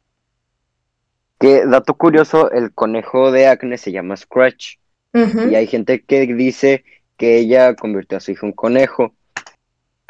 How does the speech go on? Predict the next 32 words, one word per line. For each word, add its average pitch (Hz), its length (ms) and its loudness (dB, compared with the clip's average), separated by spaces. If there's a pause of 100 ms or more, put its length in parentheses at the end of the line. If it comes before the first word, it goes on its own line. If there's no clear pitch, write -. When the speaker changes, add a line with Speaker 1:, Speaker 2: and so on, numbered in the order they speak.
Speaker 1:
Yo 120 200 2
no 139 120 2
lo 147 140 4
creo, 156 220 2
posiblemente 110 540 -4
simple 117 260 -4
sea 113 160 -4
una 117 260 0 (120)
referencia, 113 800 -2 (240)
o 160 200 4
a 165 40 4
lo 160 100 0
mejor 175 280 -2
y 214 60 -4
sí, 262 340 -6 (400)
y 156 240 0 (480)
ese 143 240 -2
conejo 139 720 0 (1300)
sí 113 200 -6
es 113 180 -2
un 127 260 -2
hombre. 165 360 -2 (560)
Speaker 2:
<laughs> 320 560 0 (600)
Sí, 285 320 2 (280)
Speaker 1:
Que 135 100 2
sería, 233 240 4
Speaker 2:
bueno. 135 140 -4
Speaker 1:
que 156 100 0
sería 139 200 4
muy 151 160 2
extraño 170 540 0
porque 135 460 -2